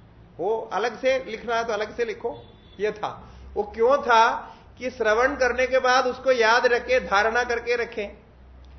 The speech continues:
और बाद में उसका चिंतन करें, नहीं तो जा करके उसका मनन करके अपने आप सोचना है, पंक्ति लगाना, अपने आप सोचना था। अब यहां ऐसा स्थिति है, एक बार नहीं, अभी चार साल से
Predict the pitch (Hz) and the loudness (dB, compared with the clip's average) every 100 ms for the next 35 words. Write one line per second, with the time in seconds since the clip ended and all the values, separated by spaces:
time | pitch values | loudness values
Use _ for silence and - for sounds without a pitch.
0 | - - 165 202 226 208 226 247 254 233 | -20 -8 -2 0 2 4 4 4 2 2
1 | 262 240 220 247 214 175 151 - - - | -2 -4 -2 -2 0 -4 -6 -12 -20 -8
2 | 185 220 254 208 202 233 254 240 254 233 | -4 0 0 2 4 4 0 0 0 0
3 | 240 247 214 226 247 240 220 277 330 - | -2 -2 0 -2 -2 -6 -2 -2 -2 -4
4 | - 190 196 233 226 226 - - 185 202 | -10 -8 -6 -2 0 0 -4 -14 -8 -8
5 | 214 202 196 196 185 180 190 180 175 175 | -4 -2 -2 -4 -6 -6 -4 -2 -2 -2
6 | 170 170 170 165 156 151 127 - - - | -4 -4 -6 -6 -8 -10 -12 -14 -20 -20
7 | - - - - 151 208 220 202 254 254 | -20 -20 -20 -8 -4 -2 0 2 4 4
8 | 240 269 262 247 254 254 262 277 196 240 | 4 0 -2 -8 0 2 2 0 2 2
9 | 254 254 254 247 240 139 - 135 175 233 | 4 2 2 2 -2 -6 -8 -8 -6 -8
10 | - - 202 220 226 226 226 226 240 | -12 -2 0 0 2 0 0 0 0